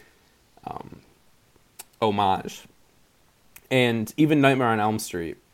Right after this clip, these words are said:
uh, which there's a lot of here too, um, and the very nightmarish imagery, especially in what it is. Um,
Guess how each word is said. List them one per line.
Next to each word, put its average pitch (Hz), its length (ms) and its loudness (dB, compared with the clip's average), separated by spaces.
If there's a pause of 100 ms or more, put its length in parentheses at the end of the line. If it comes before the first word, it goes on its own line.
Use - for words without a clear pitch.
(720)
uh, 87 200 -4
which 95 340 -8
there's 104 200 -4
a 101 60 -6
lot 95 260 2
of 95 180 -8
here 98 220 -4
too, - 460 -6 (580)
um, - 320 -8
and 117 140 -2
the 113 40 -2
very 113 240 4
nightmarish 104 1600 -2
imagery, 98 580 -6
especially 104 600 -2
in 104 220 -4
what 101 260 -8
it 110 300 -4
is. - 520 -8 (960)
Um, 92 480 2